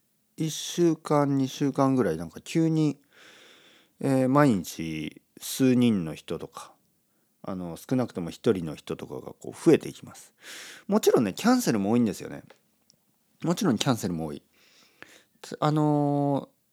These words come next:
たくさんの人がメンバーになり、たくさんの人がキャンセルするっていうのを、まあ、しばらく続いてますよね。で、もちろん、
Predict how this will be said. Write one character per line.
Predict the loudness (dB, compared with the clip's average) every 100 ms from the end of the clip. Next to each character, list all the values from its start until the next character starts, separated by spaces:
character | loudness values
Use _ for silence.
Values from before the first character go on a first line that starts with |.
| -4
た | -2
く |
さ | 0 0
ん |
の | 0
人 | -2 0
が | 4 6 6 2 0
メ | 0
ン | 2
バ | 4 2
ー |
に | 2
な | 2
り、 | 0
た | -2
く | -4
さ | 0
ん | 2
の | 2
人 | 0
が | 0
キ | 0
ャ |
ン | -2
セ | 0 -4
ル |
す | -4 -8
る | -8
っ |
て | _ -4
い | -4
う |
の | -2
を、 | -2 0 0 -2 -6 -6
ま | -2 -2 -4 -12
あ、 |
し | -8 0
ば | 2
ら |
く | 0
続 | -10 -4 -4
い |
て | -2
ま | -2 -4
す | -6
よ | -12
ね。 | -12 -16 _ -20 -20 -20 -20 -4
で、 | 4 6
も | 6
ち | 6
ろ | 4
ん、 | 4